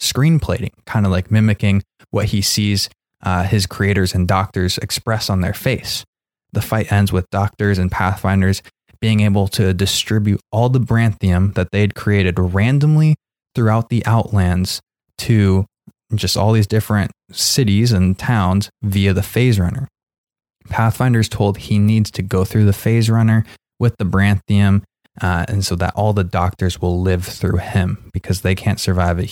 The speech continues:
Humans can't survive the Phase Runner. So after going through the Phase Runner, uh, the base was set to explode along with everything and everyone inside of it. The Branthium appears in random cities and towns throughout the Outlands with no explanation,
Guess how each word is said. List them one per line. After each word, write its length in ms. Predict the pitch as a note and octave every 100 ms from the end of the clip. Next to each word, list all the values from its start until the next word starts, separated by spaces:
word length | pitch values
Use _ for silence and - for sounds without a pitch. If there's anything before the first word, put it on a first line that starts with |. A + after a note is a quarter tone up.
| -
Humans 260 | F#2+ F#2
can't 220 | - F#2
survive 320 | - G2 F#2 F2+
the 60 |
Phase 340 | - F#2+ F#2+ -
Runner. 300 | - F#2+ - _ _ _ -
So 100 | G2+
after 240 | G#2 - G2+
going 280 | A#2 B2+
through 140 | A#2+ B2+
the 80 | A2+
Phase 300 | G#2 G#2 G2+
Runner, 300 | G2 G2+ - _ _ -
uh, 180 | F2
the 100 | F2
base 280 | F2+ G2 G2+
was 120 | G2+
set 200 | - G#2 -
to 120 | F#2+
explode 720 | F#2 - - F#2+ F#2 F2+ F2
along 300 | F2+ F#2 F2+
with 140 | F2+ -
everything 480 | B2 A#2+ - A2
and 100 | G2
everyone 340 | F#2 G2 G2 F#2
inside 420 | F#2 - G#2 G#2
of 100 | G#2
it. 160 | G#2+ - _ _ _ -
The 80 |
Branthium 560 | F2+ G2+ A2 G#2 A2+ G#2
appears 360 | G2+ - F#2+ F#2
in 180 | F2+
random 400 | F#2 G#2+ A#2 A2+
cities 400 | G2+ - G2 G2
and 140 | G2 F2+
towns 360 | - F#2+ F#2+ -
throughout 300 | F#2+ F#2 -
the 140 | G2+
Outlands 480 | G2 - G2+ F#2+ G2
with 180 | F#2+ -
no 320 | G2+ G#2+ G#2
explanation, 920 | G#2 - - F#2 F#2 F#2 - F#2 G#2